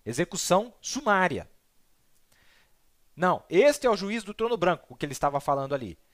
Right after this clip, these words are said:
E eles são julgados de acordo com o que está escrito nos livros. Veja, o profeta está corroborando o que a Bíblia disse. No final da tribulação, dois personagens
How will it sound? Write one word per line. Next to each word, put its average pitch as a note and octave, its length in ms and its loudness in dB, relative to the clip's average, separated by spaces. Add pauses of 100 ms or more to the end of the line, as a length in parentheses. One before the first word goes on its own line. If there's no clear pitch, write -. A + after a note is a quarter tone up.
(260)
E F3 140 2
eles G3 160 2
são F#3 140 -4
julgados E3+ 320 0
de F#3+ 80 -4
acordo D#3 320 -4
com D#3 80 -16
o D3+ 40 -20
que - 80 -16
está - 160 -4
escrito D3 360 -8
nos D3+ 140 -14
livros. B2+ 260 -10
Veja, D3+ 240 0
o - 20 -4
profeta C#3+ 400 -2
está F3 160 -2
corroborando D3 560 -2
o - 20 -14
que - 80 -6
a G#3 60 -2
Bíblia B3 240 -6
disse. A3+ 320 -10
No A2+ 80 -14
final A2 320 -8
da F#3 100 -6
tribulação, G#3 560 0 (360)
dois F#3+ 480 2
personagens E3 840 -2